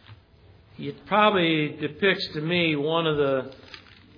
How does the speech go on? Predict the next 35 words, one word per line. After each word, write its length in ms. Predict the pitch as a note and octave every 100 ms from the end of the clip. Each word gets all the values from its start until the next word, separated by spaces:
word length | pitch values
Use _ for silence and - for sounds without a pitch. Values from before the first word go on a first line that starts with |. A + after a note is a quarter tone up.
| -
how 520 | - - F#3+ F3+ D3 B2+
valuable 760 | E3+ F3+ F#3 E3+ D#3+ C#3+ C#3+
and 120 | C#3 C#3
as 120 | C3+
important 680 | C3+ C3 - F3 F3+ D3+
as 200 | B2+ B2+ B2+ C3+
this 200 | D3+ D3+
is, 540 | D3+ C#3+ C3 B2 A#2+ A#2+ -
is 320 | D3+ C#3 C3+
to 80 | C3+
the 0 |
Lord, 500 | B2+ B2+ C#3+ C3+ A#2
and 180 | A#2+ A#2+
it 100 | A2+
should 280 | - B2+ A#2+
be 140 | A#2
to 120 | A2+
us. 280 | A2 G#2+ - - - - - - - - -
If 60 |
you'll 100 | D#3+
take 280 | E3 A3 A3
your 100 | F#3
Bibles 380 | E3 E3+ D#3+ C#3+
and 120 | D3+
look 200 | E3+ E3
with 160 | D3+ C#3+
me 100 | C#3+
in 80 | C#3
verse 240 | F3+ F3+
thirteen, 600 | E3+ D#3+ D3+ D#3 C#3 C3
we're 60 | D3
gonna 200 | F3 D3+
read, 400 | C#3 E3 D#3+ - - - - - D3
uh, 40 |
uh, 720 | C3+ C3+ C3+ - C3+ B2+ A#2+